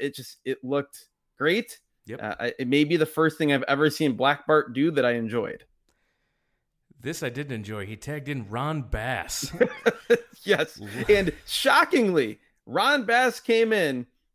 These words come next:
Speaker 1: and what did this man do? This man who I believe we saw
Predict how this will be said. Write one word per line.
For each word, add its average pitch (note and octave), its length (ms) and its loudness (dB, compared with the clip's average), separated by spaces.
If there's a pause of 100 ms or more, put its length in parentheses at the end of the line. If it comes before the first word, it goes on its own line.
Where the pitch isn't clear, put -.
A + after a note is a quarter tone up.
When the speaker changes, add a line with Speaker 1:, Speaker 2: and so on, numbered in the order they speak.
(120)
Speaker 1:
and C#3 180 -2
what F3 200 2
did A3+ 160 -2
this A#3 200 0
man A3 280 0
do? G3+ 260 0
This F#3 220 -10
man F3 220 -2
who F3 180 -2
I D#3 80 2
believe E3 340 -2
we G#3+ 160 -4
saw F#3 460 2